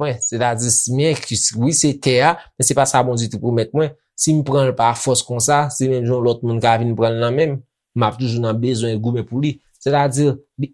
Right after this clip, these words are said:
enpòtan, lè nou kite, se Bondye ki kon-, ki fon se de konba pou nou. E wè, se yon son bèl bagay, paske wè, kounye a kote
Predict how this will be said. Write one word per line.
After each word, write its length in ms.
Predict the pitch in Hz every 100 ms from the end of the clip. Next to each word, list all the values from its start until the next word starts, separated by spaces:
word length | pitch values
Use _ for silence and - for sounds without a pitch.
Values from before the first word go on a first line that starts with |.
| 156
enpòtan, 720 | 147 160 147 143 175 175 - _ _ _ _
lè 300 | 123 123 135
nou 160 | 131 127
kite, 400 | - 139 - 135 -
se 160 | 135
Bondye 400 | 127 127 113 120
ki 220 | 120 120 98 - _ - _ -
kon-, 280 | 151 123 101 139 123 - 127 113
ki 80 | 147 139
fon 240 | 135 123
se 160 | - 127
de 120 | 113 -
konba 400 | 123 104 104 104
pou 160 | - 120
nou. 160 | 127 - - - -
E 120 | 165
wè, 200 | 180 147
se 140 | -
yon 140 | 139 127
son 200 | 139 135
bèl 140 | 127
bagay, 240 | 127 123 147
paske 200 | 135 - 131
wè, 120 | 123
kounye 240 | 135 123
a 60 | 117
kote 380 | 135 131 131